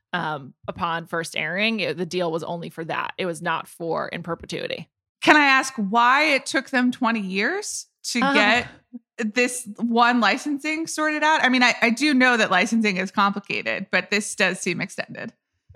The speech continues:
Speaker 1: Um, I just wanna say that the song that replaced it was Run Like Mad by Jan Arden, not Janis Ian. You are correct. That is the name of a, uh,
Speaker 2: Okay,
Speaker 1: uh,
Speaker 2: wow, <laughs> good for
Speaker 1: in a new,
Speaker 2: me.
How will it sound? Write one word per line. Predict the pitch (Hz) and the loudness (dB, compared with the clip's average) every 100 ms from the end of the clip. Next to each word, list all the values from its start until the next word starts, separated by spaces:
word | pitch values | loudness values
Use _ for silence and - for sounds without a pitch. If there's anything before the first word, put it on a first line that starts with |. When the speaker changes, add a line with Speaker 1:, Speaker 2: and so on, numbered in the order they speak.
| 494 453 440 392 - | 4 4 0 -2 0
Speaker 1:
Um, | 262 262 247 | 4 4 4
I | 269 | 2
just | 294 | 2
wanna | 427 440 | 0 2
say | 302 | 2
that | 240 226 - | 2 0 -2
the | 240 | -8
song | - 233 254 | -2 0 2
that | 269 | 0
replaced | 269 226 | 0 0
it | 247 | -2
was | 208 | -2
Run | 196 190 | -2 0
Like | 190 175 | -2 -4
Mad | 180 160 160 | -2 -2 -2
by | 165 | -4
Jan | 156 175 170 | -4 -6 -6
Arden, | 165 160 160 170 | -4 -4 -4 -4
not | 180 170 | -6 -4
Janis | 160 156 190 | -4 -4 -6
Ian. | 156 151 180 | -8 -6 -6
You | 185 | -8
are | |
correct. | - 175 165 - 180 | -6 -4 -4 -4 -6
That | - - | -6 -6
is | 185 190 | -8 -10
the | |
name | 180 147 | -8 -8
of | - - | -8 -6
a, | - 165 | -4 -2
uh, | 175 208 - | -4 -6 2
Speaker 2:
Okay, | - - 294 | 2 4 2
Speaker 1:
uh, | 175 - | 2 4
Speaker 2:
wow, | 302 453 - 330 294 | 4 4 4 2 0
<laughs> | 240 | 0
good | 427 | 0
for | 359 | 0
Speaker 1:
in | |
a | 294 | 0
new, | 370 508 | 2 2
Speaker 2:
me. | - 254 | 2 -4